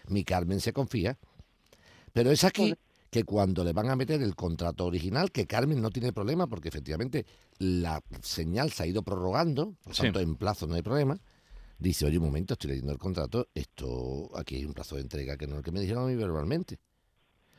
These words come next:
Speaker 1: Como no hay forma de demostrarlo, a no ser que sea mediante unas testificales, pues eso no, yo no he dicho usted nunca eso, eso lo ha dicho usted, no, no hay mensajes,
Speaker 3: Ya.
Speaker 1: no hay nada. Entonces, ¿qué, qué ha pasado?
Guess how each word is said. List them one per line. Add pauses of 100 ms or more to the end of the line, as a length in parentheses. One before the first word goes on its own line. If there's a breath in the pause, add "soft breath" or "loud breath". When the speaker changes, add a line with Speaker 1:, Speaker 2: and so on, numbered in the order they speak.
(140)
Speaker 1:
Como
no
hay
forma
de
demostrarlo,
a
no
ser
que
sea
mediante
unas
testificales,
pues
eso
no, (300)
yo
no
he
dicho
usted
nunca
eso,
eso
lo
ha
dicho
usted,
no, (160 soft breath)
no
hay
mensajes,
Speaker 3:
Ya. (240 soft breath)
Speaker 1:
no
hay
nada. (440 soft breath)
Entonces,
¿qué,
qué
ha
pasado?